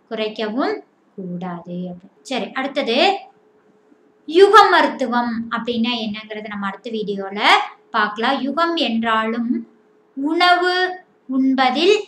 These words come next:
சில ஒழுக்கங்களை கடைப்பிடிப்பதாக வேண்டும். யுகம் மருத்துவம் அப்படிங்கிறாங்க இல்லையா? அந்த மருந்து அப்படின்னா என்னன்னா, உணவு உண்பதில் சில ஒழுக்கங்களை,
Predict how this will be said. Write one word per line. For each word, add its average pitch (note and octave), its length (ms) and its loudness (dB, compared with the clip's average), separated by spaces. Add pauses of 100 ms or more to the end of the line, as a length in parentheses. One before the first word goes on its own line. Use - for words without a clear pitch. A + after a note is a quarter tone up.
(300)
சில B3+ 680 0 (560)
ஒழுக்கங்களை D4 1080 2 (200)
கடைப்பிடிப்பதாக A3+ 1700 -2 (400)
வேண்டும். G3+ 540 -4 (280)
யுகம் D4 380 0
மருத்துவம் B3+ 640 0
அப்படிங்கிறாங்க A3+ 580 -6
இல்லையா? C4+ 560 0 (300)
அந்த B3+ 220 0
மருந்து D#4 680 0
அப்படின்னா B3 460 -4
என்னன்னா, G#3 420 -6 (760)
உணவு F4 460 2
உண்பதில் C4 680 0
சில C4 680 2 (340)
ஒழுக்கங்களை, D4+ 1040 0